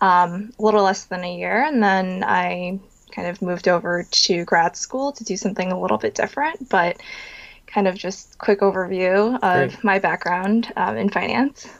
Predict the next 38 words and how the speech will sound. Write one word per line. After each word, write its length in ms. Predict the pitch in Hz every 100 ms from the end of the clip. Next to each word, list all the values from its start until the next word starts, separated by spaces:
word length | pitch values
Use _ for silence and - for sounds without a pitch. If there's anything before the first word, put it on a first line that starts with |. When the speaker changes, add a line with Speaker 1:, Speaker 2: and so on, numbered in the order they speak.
| _ -
Speaker 2:
Awesome. 300 | 120 101 87
So 160 | -
let's 260 | 90 101 -
start 540 | - - 95 95 -
back 360 | 98 92 98 -
at, 300 | 95 - -
uh, 320 | 92 92 90
your 180 | 92 98
non-target 720 | 98 98 110 107 113 135 98
school. 540 | - - 92 73 73 - - - 165 -
<laughs> 380 | - - 127
And 360 | - 117 110 117
Speaker 1:
Yeah. 140 | 110
Speaker 2:
your, 300 | 113 110 113
so 420 | - 135 120 117 - - _ - 135
did 180 | 123 120
you 160 | 131
know 400 | 113 104 104 107
kind 220 | 104 104
of 180 | 95 -
coming, 520 | - 101 92 90 90 - _ _ _ _
like, 160 | 95 95
as 120 | 92
a 60 |
freshman, 540 | - - 80 - 87 90
were 80 | 85
you 120 | 80
like, 180 | 80 -
"I 180 | 95
know 220 | 90 87 85
I 80 |
wanna 220 | 85 82 82
do 120 | 87
finance," 520 | - 82 87 90 -
or 100 | 85
what 380 | 90 101 - -
kind 180 | 104 92
of 160 | 82